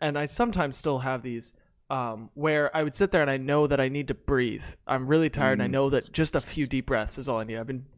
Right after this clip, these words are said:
Speaker 1: breathing really
Speaker 2: Mm.
Speaker 1: shallow. I've been lounging, whatever it is. Um, but I don't have the energy to even breathe in the first place.
Speaker 2: Mm-hmm,
Speaker 1: Do you know what I mean?
Speaker 2: mm-hmm.
Speaker 1: I've even
Speaker 2: I
Speaker 1: had
Speaker 2: get
Speaker 1: it in
Speaker 2: it.
Speaker 1: the morning where I'm laying in bed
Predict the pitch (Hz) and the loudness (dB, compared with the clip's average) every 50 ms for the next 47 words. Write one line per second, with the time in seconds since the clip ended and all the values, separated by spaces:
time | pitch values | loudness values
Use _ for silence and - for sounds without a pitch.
0 | - - 147 143 135 135 131 131 131 123 120 - - 139 123 120 117 117 117 110 | -2 4 6 6 6 6 4 4 4 4 4 2 4 4 4 6 6 4 2 0
1 | 117 113 113 113 113 117 120 117 127 120 117 117 117 117 120 113 117 113 110 113 | -2 -2 0 0 0 -2 -2 -2 -2 -2 -2 -2 -2 -2 -2 -2 -4 -4 -6 -6
2 | 113 113 120 - _ _ - - - - - - _ _ _ - - 143 135 127 | -6 -8 -10 -12 _ _ -20 -20 -20 -20 -20 -20 _ _ _ -2 2 4 6 6
3 | 123 120 120 - - 156 147 156 143 170 165 175 180 180 165 170 160 156 160 165 | 4 4 2 2 8 12 12 12 12 12 12 12 12 12 12 10 10 10 10 8
4 | 175 165 143 143 143 131 123 123 - - - - - - 165 156 147 151 143 143 | 6 4 4 4 4 4 4 2 -2 2 6 6 8 10 10 8 8 8 4 6
5 | 151 151 147 147 147 139 151 139 139 135 - - 139 131 131 - - - 117 107 | 8 10 12 12 12 12 10 8 6 4 6 8 8 8 8 4 4 2 2 2
6 | 113 117 113 113 113 113 113 113 117 113 117 113 110 98 113 113 117 233 233 220 | 2 2 2 4 4 6 6 6 6 6 6 6 6 6 6 8 10 10 10 10
7 | - 180 170 156 143 135 - - - - - - - 180 151 160 196 226 247 226 | 10 8 8 6 6 4 4 4 4 4 4 4 4 4 6 6 6 6 6 6
8 | 233 220 220 214 185 180 - - 202 165 151 147 143 143 151 170 185 180 151 127 | 8 10 10 10 12 12 10 10 10 6 4 4 6 10 12 12 12 12 10 8
9 | 117 117 120 131 147 143 139 135 139 135 135 139 143 151 156 156 147 131 123 139 | 4 4 8 10 10 12 12 10 8 8 8 8 8 8 8 6 4 4 6 8
10 | 143 151 143 135 | 10 12 12 10